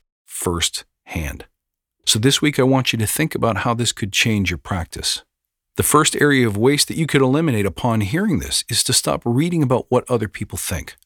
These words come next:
Stop reading case studies about what other people have done. Go back, reflect on what the Agile principles mean to you. I think we should spend more time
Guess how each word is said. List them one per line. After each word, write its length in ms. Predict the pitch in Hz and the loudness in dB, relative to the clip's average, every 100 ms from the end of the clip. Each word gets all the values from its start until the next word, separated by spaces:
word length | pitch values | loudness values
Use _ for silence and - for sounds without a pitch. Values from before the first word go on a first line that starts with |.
| _ _ _ _ _ _ _ _ | _ _ _ _ _ _ _ _
Stop 340 | - - 131 - | -2 2 2 2
reading 320 | 127 117 104 | 2 2 0
case 280 | - 117 - | 0 0 0
studies 380 | - 87 80 | -2 -4 -4
about 260 | 90 104 - | -2 -2 0
what 160 | 131 - | 0 2
other 220 | 127 143 | 0 0
people 380 | 123 127 117 117 | -2 -4 -4 -6
have 240 | 107 104 98 | -4 -4 -2
done. 340 | 110 71 - _ _ _ _ _ _ _ _ _ | -2 -4 -10 _ _ _ _ _ _ _ _ _
Go 140 | 101 85 | -4 -2
back, 440 | 98 110 135 - _ _ _ | -2 -2 -4 -10 _ _ _
reflect 520 | 104 104 - 143 - | -4 -2 0 -2 0
on 100 | 175 | 0
what 120 | 165 160 | 0 2
the 140 | 135 | 0
Agile 280 | 123 123 101 | 2 0 -2
principles 640 | - 107 - 80 80 76 - | -2 -2 -4 -4 -8 -8 -4
mean 420 | 98 104 113 107 - - | 0 2 2 0 -4 -8
to 120 | - | -4
you. 320 | 95 85 - _ _ _ _ _ _ _ _ _ _ _ _ _ _ - | -2 -4 -6 _ _ _ _ _ _ _ _ _ _ _ _ _ _ 0
I 80 | |
think 120 | 160 226 | 2 4
we 60 | |
should 160 | 131 120 | 4 2
spend 220 | 120 107 | 2 2
more 340 | 101 117 165 | 2 2 2
time 400 | 180 180 - 190 | 0 -2 0 -2